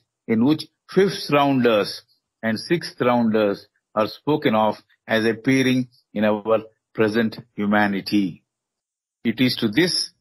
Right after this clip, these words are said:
that allusion is made in some early theosophical books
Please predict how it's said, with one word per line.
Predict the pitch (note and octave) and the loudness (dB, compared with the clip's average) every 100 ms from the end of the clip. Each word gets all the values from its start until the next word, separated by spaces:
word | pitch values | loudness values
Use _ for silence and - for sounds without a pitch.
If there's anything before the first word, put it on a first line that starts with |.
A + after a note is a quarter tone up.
| - | -2
that | B2 - - | -2 -2 -4
allusion | A#2+ C4 D#4 D4+ B2 G#2 - _ _ | 2 4 4 4 2 0 -4 _ _
is | A2+ G2+ | -4 -2
made | G#2 B2+ C3 B2 - _ _ | 0 2 2 0 -6 _ _
in | A2 | -6
some | G2+ A#2+ | -2 0
early | B2 C#3+ D#3 D#3+ | 2 2 2 2
theosophical | D#3+ C#3+ C#3+ C3+ - B2+ | 2 2 2 0 0 -2
books | G2+ A#2 - - | 0 0 -2 -8